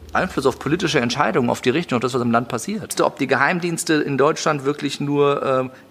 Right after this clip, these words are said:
die Geheimdienstarbeit für sich machen oder ob die die Daten dann nach draußen abgeben müssen, weil der amerikanische oder der russische Geheimdienst sagen können, „Ihr seid nicht souverän, ihr müsst bitte alles an uns weiterleiten.“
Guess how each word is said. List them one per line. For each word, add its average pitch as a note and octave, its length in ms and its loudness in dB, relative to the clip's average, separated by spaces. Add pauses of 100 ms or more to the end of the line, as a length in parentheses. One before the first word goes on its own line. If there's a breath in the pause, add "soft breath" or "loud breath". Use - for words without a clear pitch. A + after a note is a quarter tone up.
(100)
die B2+ 80 -2
Geheimdienstarbeit B2 920 2
für - 120 -4
sich D#3+ 220 -2
machen F3 240 0
oder B2 140 0
ob - 100 -8
die B2+ 80 -6
die A#2 120 -2
Daten G#2 260 2
dann G#2+ 100 -2
nach G#2 140 -4
draußen - 320 -6
abgeben D3+ 460 0
müssen, C#3+ 340 -4 (260 loud breath)
weil A2+ 480 4
der G2+ 160 4
amerikanische C3+ 720 0
oder A2+ 140 -2
der G#2 100 0
russische C#3+ 380 -2
Geheimdienst B2 480 0
sagen A2+ 280 2
können, A2 280 -4
„Ihr G#2+ 100 -4
seid F#2 240 -4
nicht F#2 100 -8
souverän, A2+ 460 -2
ihr A#2 80 -4
müsst - 200 -4
bitte A2 180 2
alles G#2+ 180 0
an A2 140 -4
uns G2+ 120 -8
weiterleiten.“ C#3 600 2